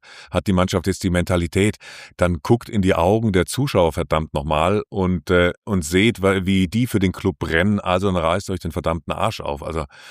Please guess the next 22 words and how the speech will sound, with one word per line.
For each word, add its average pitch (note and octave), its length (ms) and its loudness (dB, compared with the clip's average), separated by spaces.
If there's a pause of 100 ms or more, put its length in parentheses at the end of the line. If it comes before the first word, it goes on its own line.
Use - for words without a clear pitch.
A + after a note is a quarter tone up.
(1120)
natürlich A#2+ 500 4
ist - 240 0
das A2+ 140 4
in A#2 80 4
Barcelona B2 540 4
dann A#2 300 4
nochmal A#2+ 420 2
auf A#2 240 0
einer A2+ 280 2
Stufe A2 320 -2
weiter G2 260 4
oben, A2+ 240 0
aber E2+ 220 0
das D#2 180 -6
ist E2 160 -4
in, D#2+ 160 -2
in, D#2+ 240 -4
in D#2+ 140 -8
Dortmund E2 420 -2
ja D#2 80 -6
auch E2 160 -8
schon D2 300 -6